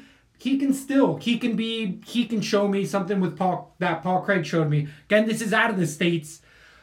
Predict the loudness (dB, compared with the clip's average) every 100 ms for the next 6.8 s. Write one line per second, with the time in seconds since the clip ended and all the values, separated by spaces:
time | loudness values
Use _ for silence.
0 | _ _ _ 0 4 4 2 4 4 4
1 | 2 4 2 2 2 4 4 4 4 4
2 | 2 2 4 4 4 4 4 4 4 4
3 | 4 4 2 0 2 4 4 2 -4 -18
4 | _ 0 2 4 4 4 4 4 4 2
5 | 2 0 2 2 2 4 4 4 4 2
6 | 0 0 0 2 2 2 0